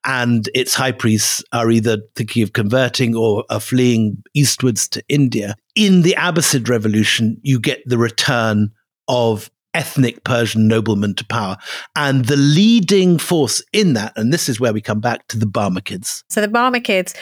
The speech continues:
Speaker 2: are now going to be very important.
Speaker 1: So the Barmakids, who had been the hereditary Buddhist abbots of these, of this monastery called Naubahar in Balkh, which was visited, for example, by the Chinese traveler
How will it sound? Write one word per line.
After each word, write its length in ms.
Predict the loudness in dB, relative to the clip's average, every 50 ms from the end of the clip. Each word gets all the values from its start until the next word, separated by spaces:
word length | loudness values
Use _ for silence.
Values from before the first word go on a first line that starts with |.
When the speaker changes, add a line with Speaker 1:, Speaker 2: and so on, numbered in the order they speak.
| -16 -16 -18 -18 -20 _ _ -6
Speaker 2:
are 140 | -2 -2 0 0
now 580 | 0 0 0 0 2 2 2 0 0 -2 -6 _ _ _ _ 0
going 300 | 0 2 2 2 0 -2
to 100 | -2 -2
be 120 | -2 -2
very 200 | 0 0 0 0
important. 720 | -2 -2 0 0 2 2 2 0 -2 -2 -4 -6 -10 -14 -16 _ _ _
Speaker 1:
So 180 | -2 0 0 2
the 100 | 2 2
Barmakids, 760 | 2 2 2 2 4 4 2 2 2 2 2 2 2 0 0
who 160 | 2 2 2
had 400 | 2 4 2 2 2 2 0 2
been 180 | 2 4 4 4
the 80 | 4 4
hereditary 680 | 4 4 4 4 4 4 4 2 0 0 0 0 0
Buddhist 400 | 2 2 2 2 2 0 0 0
abbots 460 | 0 0 0 -2 -2 -4 -4 -4 -6 -4 -2
of 220 | -2 -2 0 0
these, 320 | 2 4 4 4 4 2 0 -2
of 140 | -4 -2 0
this 160 | -2 0 2
monastery 720 | 2 2 4 2 0 0 0 0 2 2 2 0 0 -4 _ -14 -14 -10 -6
called 200 | -2 -2 0 2
Naubahar 720 | 2 2 0 0 -2 -2 -2 0 0 0 0 0 -2 -4 -4 -6 _
in 500 | -2 0 2 2 2 2 2 0 0 -4 -8 _ -4
Balkh, 280 | -2 -2 -2 -2 -2
which 140 | -2 0 0
was 180 | 2 0 0 -2 -4 -6
visited, 580 | -4 -2 0 2 2 2 2 2 0 0 0 0
for 100 | 0 -2
example, 560 | 0 0 0 0 0 0 0 0 0 -2 0
by 260 | 0 0 0 0 0 0
the 100 | -2 -2
Chinese 480 | -4 -2 0 2 2 4 2 2 0
traveler 560 | -2 -2 -2 -2 0 0 2 2 2 2 0